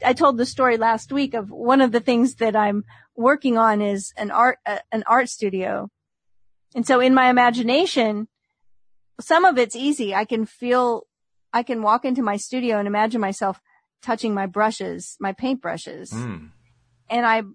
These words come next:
Speaker 1: in my imagination, I brought a friend with me so I could show her my studio. And so I was talking to her so I could hear her saying things to me, right? So I've got the hearing and the touching.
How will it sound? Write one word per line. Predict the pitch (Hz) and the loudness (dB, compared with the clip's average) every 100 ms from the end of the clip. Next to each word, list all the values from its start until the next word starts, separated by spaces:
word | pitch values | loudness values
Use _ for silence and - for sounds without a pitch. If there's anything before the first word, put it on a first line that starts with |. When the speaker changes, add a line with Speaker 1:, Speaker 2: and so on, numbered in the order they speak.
| _ | _
Speaker 1:
in | 233 240 | -6 -2
my | 220 | -2
imagination, | 220 220 214 220 240 226 | 0 -2 -2 -4 -4 -4
I | 208 | -4
brought | 208 208 | -2 -4
a | |
friend | 202 247 262 226 | -4 -2 -2 -2
with | 190 | -4
me | 202 190 | -8 -10
so | - 190 | -6 -4
I | 190 190 | -4 -4
could | 202 190 | -10 -10
show | - 202 | -6 -6
her | 196 202 | -4 -6
my | 190 185 | -6 -8
studio. | - 247 220 185 190 | -8 -8 -6 -6 -8
And | 202 | -8
so | 202 196 | -6 -2
I | 190 | -2
was | 190 - | -2 -4
talking | - 277 254 | 0 0 0
to | 208 | -4
her | 196 | -6
so | 190 208 | -6 -6
I | 190 | -6
could | 220 | -10
hear | 196 285 285 269 | -8 -2 0 2
her | 254 | 0
saying | 240 - 226 226 214 | -4 -4 -4 -2 -6
things | 196 185 180 | -8 -12 -14
to | - 185 | -12 -10
me, | 156 - 208 _ _ _ _ _ | -10 -16 -20 _ _ _ _ _
right? | 180 196 | -10 -10
So | - 220 | -4 -2
I've | 214 - | -2 0
got | 240 240 | 0 2
the | 208 | -4
hearing | 208 233 226 220 214 | -6 -4 -2 -2 -4
and | 196 | -6
the | 185 | -10
touching. | 185 226 208 208 202 185 | -4 -4 -4 -8 -8 -12